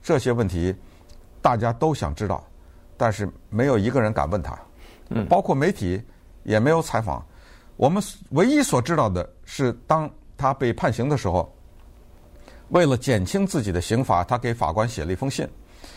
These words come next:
Speaker 1: 这封信呢，他是用手写的，大家都在网上可以看到。啊，他就语重心长地跟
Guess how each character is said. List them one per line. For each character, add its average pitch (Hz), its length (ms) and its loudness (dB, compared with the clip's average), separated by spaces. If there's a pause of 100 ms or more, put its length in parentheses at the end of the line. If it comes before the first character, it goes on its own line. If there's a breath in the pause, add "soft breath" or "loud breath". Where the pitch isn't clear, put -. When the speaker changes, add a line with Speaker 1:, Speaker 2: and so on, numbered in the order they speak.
(240 loud breath)
Speaker 1:
这 190 120 4
封 170 160 2
信 180 160 0
呢， 113 240 2 (220)
他 143 140 -2
是 110 300 -2
用 127 200 -2
手 127 160 0
写 87 160 -2
的， 87 240 -2 (640 soft breath)
大 120 120 2
家 123 140 0
都 131 100 -2
在 131 120 0
网 78 180 -4
上 98 100 -2
可 135 120 -4
以 131 40 -2
看 151 200 0
到。 123 200 0 (300 soft breath)
啊， 101 140 -4
他 135 220 2
就 135 280 -2
语 123 180 6
重 170 220 4
心 190 220 -2
长 127 200 -2
地 160 140 0 (380)
跟 113 280 0